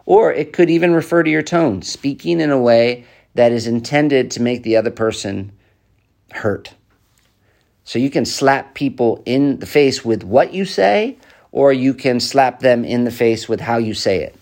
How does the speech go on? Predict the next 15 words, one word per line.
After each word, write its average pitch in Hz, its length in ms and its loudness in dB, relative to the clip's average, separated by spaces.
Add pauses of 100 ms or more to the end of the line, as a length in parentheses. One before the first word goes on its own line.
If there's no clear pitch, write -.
(1300)
If 110 180 -12
you 120 340 -2
need 123 540 0
specific 123 480 -4
examples 123 560 0
of 107 80 -2
this 113 160 -2
kind 117 180 -2
of 101 80 -6
speech, - 380 -6
one 117 320 0
would 117 160 -2
be 117 100 -2
Proverbs 117 520 0
eleven 113 600 -2